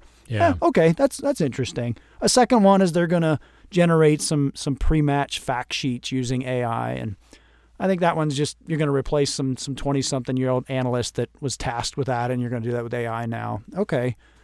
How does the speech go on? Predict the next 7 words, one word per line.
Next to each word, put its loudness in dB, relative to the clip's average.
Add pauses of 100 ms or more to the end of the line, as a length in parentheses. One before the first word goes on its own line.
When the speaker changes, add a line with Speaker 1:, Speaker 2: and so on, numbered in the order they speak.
(280)
Speaker 2:
interesting. 0
But, 0 (220)
but 2
the 6
third 2
one 4 (440)
is, 4